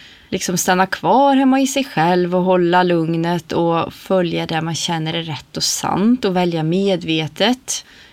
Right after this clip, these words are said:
Vad man än väljer, så väljer man det medvetet.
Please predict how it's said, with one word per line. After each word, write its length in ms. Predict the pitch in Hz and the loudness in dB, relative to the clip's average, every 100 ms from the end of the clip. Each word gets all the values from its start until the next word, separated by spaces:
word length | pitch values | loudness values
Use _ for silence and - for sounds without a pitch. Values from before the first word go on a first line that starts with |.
| - | 0
Vad 160 | 196 | 2
man 140 | 180 175 | 4 0
än 120 | 160 | 0
väljer, 440 | 160 139 147 202 | 0 0 0 0
så 180 | 269 - | 0 -2
väljer 280 | 185 165 170 | 0 0 2
man 140 | 247 | 2
det 100 | 196 | 2
medvetet. 960 | 160 175 170 170 151 156 - 233 269 - | 0 0 -2 -2 -6 -6 -2 -2 -2 -10